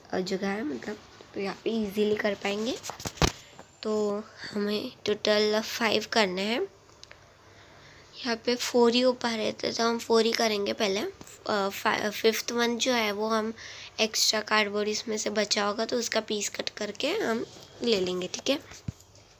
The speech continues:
तो हम इसे भी cut कर लेते हैं, जैसे मैं cut कर रही हूँ वैसे ही आप कीजिएगा तो easy हो जाएगा। वैसे अगर आप, आप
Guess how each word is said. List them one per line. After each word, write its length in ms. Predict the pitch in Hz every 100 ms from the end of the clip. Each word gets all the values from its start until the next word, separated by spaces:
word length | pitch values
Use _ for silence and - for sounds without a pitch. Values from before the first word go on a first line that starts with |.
| - - - - - - - - - - - - -
तो 80 | 220
हम 360 | 226 233 220 240
इसे 280 | 233 233
भी 80 | 220 226
cut 200 | 226 220
कर 180 | - 220
लेते 360 | 202 190 - 202
हैं, 260 | 220 339 - - - - - -
जैसे 240 | 226 233 254
मैं 120 | 262
cut 180 | 240 226
कर 160 | - 233
रही 120 | 240
हूँ 100 | 233
वैसे 240 | 220 -
ही 80 | 226
आप 200 | 208 -
कीजिएगा 440 | - 208 202 208
तो 120 | 220 240
easy 320 | 214 190 220
हो 60 |
जाएगा। 420 | 208 202 - - 381 - - - - -
वैसे 240 | 254 285
अगर 200 | 294 285
आप, 640 | 277 262 - - - - -
आप 440 | 87 214 220 220